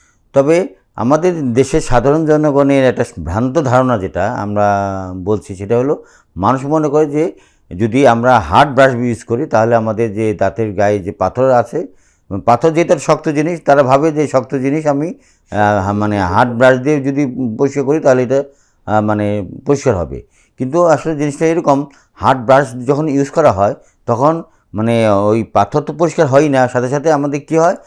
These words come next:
আমাদের দাঁতের যে এনামেল আছে, যে এনামেলগুলো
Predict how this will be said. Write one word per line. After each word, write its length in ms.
আমাদের 280
দাঁতের 280
যে 80
এনামেল 420
আছে, 440
যে 140
এনামেলগুলো 960